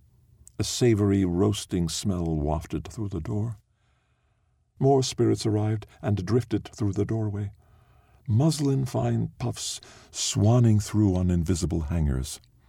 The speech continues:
It was everything Lavanya had dreamt of. "Amma, are you here? Amma!" Lavanya shouted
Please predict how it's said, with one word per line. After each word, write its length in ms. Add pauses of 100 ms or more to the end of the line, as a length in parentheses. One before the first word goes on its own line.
(480)
It 120
was 240 (300)
everything 720
Lavanya 500
had 120 (120)
dreamt 340
of. 220 (1300)
"Amma, 380 (540)
are 100
you 160
here? 480 (480)
Amma!" 640 (420)
Lavanya 480
shouted 540